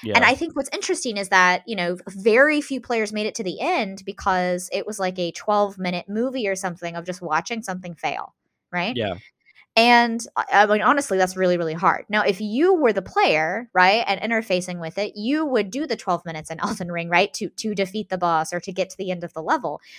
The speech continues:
Speaker 2: But watching an A I do it was very disconcerting for people. And then the blood controller came in was that in order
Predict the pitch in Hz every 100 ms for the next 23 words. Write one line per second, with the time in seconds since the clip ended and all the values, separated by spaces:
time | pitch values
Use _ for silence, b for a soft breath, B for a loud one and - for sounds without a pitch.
0 | B - 226 269 370 - 277 214 214 202
1 | 320 311 185 170 165 - 180 - 190 202
2 | 214 220 185 185 185 202 226 196 160 -
3 | 147 - - - B B B 202 220 214
4 | 185 226 226 226 214 185 190 185 180 185
5 | 180 175 165 - 190 196 190